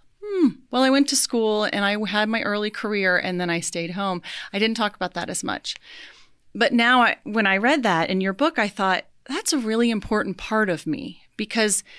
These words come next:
in doing that, I learned that m-, when I was a stay-at-home mom, I was teaching my kids how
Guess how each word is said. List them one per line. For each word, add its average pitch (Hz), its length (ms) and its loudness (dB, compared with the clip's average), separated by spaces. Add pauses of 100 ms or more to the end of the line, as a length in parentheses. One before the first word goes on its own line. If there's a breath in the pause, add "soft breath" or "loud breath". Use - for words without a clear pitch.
(340 loud breath)
in 240 180 4
doing 294 320 6
that, 208 220 4
I 214 80 2
learned 285 540 4
that 185 360 0 (640 soft breath)
m-, - 280 -10
when 214 200 0
I 240 100 4
was 262 120 4
a 220 60 0
stay-at-home 196 500 2
mom, 165 520 -2 (720)
I 226 200 4
was 214 500 2 (320)
teaching 240 440 0
my 180 160 2
kids 180 520 0 (120)
how 180 480 0